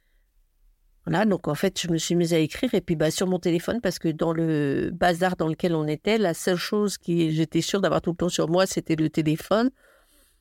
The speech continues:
Alors que, euh, d'habitude, j'aurais préféré un carnet. Et, et je, voilà, j'ai commencé à écrire et pour lire, euh, le texte qu'effectivement j'ai lu, que j'ai dit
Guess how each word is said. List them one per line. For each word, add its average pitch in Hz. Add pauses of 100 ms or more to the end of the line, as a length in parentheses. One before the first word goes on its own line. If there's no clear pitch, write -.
(300)
Alors 160
que, 156
euh, 139
d'habitude, 151
j'aurais 143 (180)
préféré 160
un 147
carnet. 160 (1600)
Et, 151 (720)
et 180
je, -
voilà, 151
j'ai 175
commencé 170
à -
écrire 196 (160)
et 151
pour -
lire, 165
euh, 135 (180)
le 156
texte -
qu'effectivement 160
j'ai 151
lu, 160
que 165
j'ai 151
dit 156